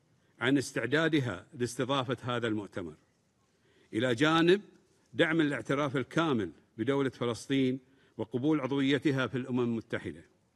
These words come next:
وتوفير الخدمات التعليمية والصحية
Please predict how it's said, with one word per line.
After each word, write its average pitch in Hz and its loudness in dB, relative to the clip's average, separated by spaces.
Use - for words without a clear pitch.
وتوفير 147 2
الخدمات 143 0
التعليمية 151 4
والصحية 147 -2